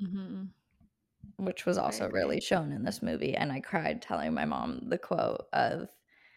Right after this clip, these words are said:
Speaker 2: it says, <laughs> I literally am gonna cry again. "Us mothers stand still so that way our daughters can look back and see how far they've come." And, like,
Speaker 3: Yeah.
Speaker 2: that is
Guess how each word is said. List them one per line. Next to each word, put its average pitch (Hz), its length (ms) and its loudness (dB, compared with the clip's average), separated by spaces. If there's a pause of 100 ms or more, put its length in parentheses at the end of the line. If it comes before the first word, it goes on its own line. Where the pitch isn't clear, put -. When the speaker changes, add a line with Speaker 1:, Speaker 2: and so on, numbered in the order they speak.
(300)
Speaker 2:
it - 180 2
says, 240 360 8 (220)
<laughs> 440 100 -2
I 359 220 8
literally 294 280 2
am 277 80 -2
gonna 302 160 -4
cry 330 140 2
again. 370 240 2 (1400)
"Us 220 240 10
mothers 180 420 10
stand 165 400 6
still 196 400 6
so 220 180 2
that 175 220 4
way - 120 6
our 175 120 6
daughters 151 440 6
can 202 240 2
look 160 220 -4
back 147 320 0
and 208 140 2
see 170 180 0
how 190 180 6
far 82 240 4
they've 82 260 2
come." - 480 0 (960)
And, 220 140 6
like, 160 240 4
Speaker 3:
Yeah. 196 80 0
Speaker 2:
that - 280 4
is - 420 2